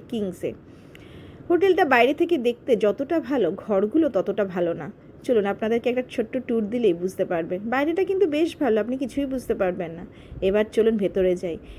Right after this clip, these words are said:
এমন লোক, এরা আমাদের চারতলার ওপরে পাঠিয়ে দিয়েছে। চারতলার ওপরে চারটি ঘর, চারটি ঘরই খুলে দিয়ে বলেছেন, "যেটা পছন্দ হয় সে দুটো নিয়ে নিন।"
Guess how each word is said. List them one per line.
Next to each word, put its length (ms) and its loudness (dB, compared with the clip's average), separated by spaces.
এমন 320 0
লোক, 360 6
এরা 220 2
আমাদের 260 -4
চারতলার 520 0
ওপরে 240 2
পাঠিয়ে 380 -2
দিয়েছে। 320 -2
চারতলার 440 -2
ওপরে 180 -2
চারটি 360 -2
ঘর, 160 -2
চারটি 320 -2
ঘরই 220 4
খুলে 240 2
দিয়ে 180 0
বলেছেন, 320 0
"যেটা 240 2
পছন্দ 420 -4
হয় 160 2
সে 140 0
দুটো 220 2
নিয়ে 220 -2
নিন।" 180 -8